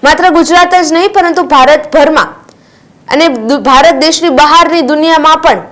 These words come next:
આ મૂવી છે તે અત્યારે ગુંજી રહી છે. કાઠિયાવાડના જે સૂરો છે તે વિદેશોમાં પણ અત્યારે ગુંજી રહ્યા છે.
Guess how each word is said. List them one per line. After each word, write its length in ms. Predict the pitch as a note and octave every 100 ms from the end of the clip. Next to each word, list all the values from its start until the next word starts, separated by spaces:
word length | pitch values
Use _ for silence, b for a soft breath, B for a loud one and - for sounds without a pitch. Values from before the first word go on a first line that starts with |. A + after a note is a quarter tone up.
| - _ - -
આ 120 | A#3+
મૂવી 440 | B3 D4 D#4 E4+
છે 200 | E4 D4+
તે 120 | C#4 C#4
અત્યારે 300 | C4+ C#4 C4+
ગુંજી 420 | A#3+ C#4+ C#4 D#4+
રહી 260 | C#4 C#4+
છે. 300 | C4+ C#4 D4+ B B B B _ _ _ _ _ _ _ _ _ -
કાઠિયાવાડના 960 | C4+ C#4 E4+ D#4+ D4 D4 E4 E4 D#4+
જે 140 | D#4 D#4
સૂરો 480 | - D#4 E4 E4+
છે 280 | E4 C#4 F#3+
તે 320 | - - C#4
વિદેશોમાં 600 | C4 C#4 D#4 D#4+ E4+ D#4+
પણ 140 | D#4 D4+
અત્યારે 300 | D4 D4+ C#4+
ગુંજી 380 | A#3+ C4+ C4+ D#4
રહ્યા 300 | D4 C4+ C4
છે. 460 | C4+ C4 - -